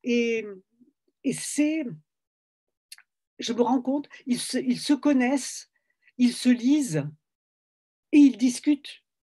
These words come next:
Et ils ont vraiment, ils me disent, « Bon, on est ton équipe. » Et ça, c'est pour moi,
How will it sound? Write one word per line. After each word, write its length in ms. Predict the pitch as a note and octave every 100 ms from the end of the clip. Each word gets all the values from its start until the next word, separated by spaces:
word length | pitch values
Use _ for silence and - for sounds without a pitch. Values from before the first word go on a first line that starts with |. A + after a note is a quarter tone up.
| -
Et 80 | C#4+
ils 300 | C4 A#3 B3
ont 120 | D4
vraiment, 340 | A#3+ A#3+ C4+
ils 160 | D4 A#3
me 80 | A#3
disent, « 320 | B3+ D#4 B3
Bon, 140 | D4 C#4+
on 160 | C#4+ C#4
est 160 | D#4
ton 120 | D4+ D4
équipe. » 460 | C#4+ - C4+ - - _ _ _ _ _ _ _ _ _ _ _ _ _ _
Et 80 | -
ça, 280 | - C#4 C4+
c'est 360 | A#3+ G3 F#3
pour 240 | D#3 D#3+ D3+
moi, 580 | F#3 A3+ A#3 F3+ D#3+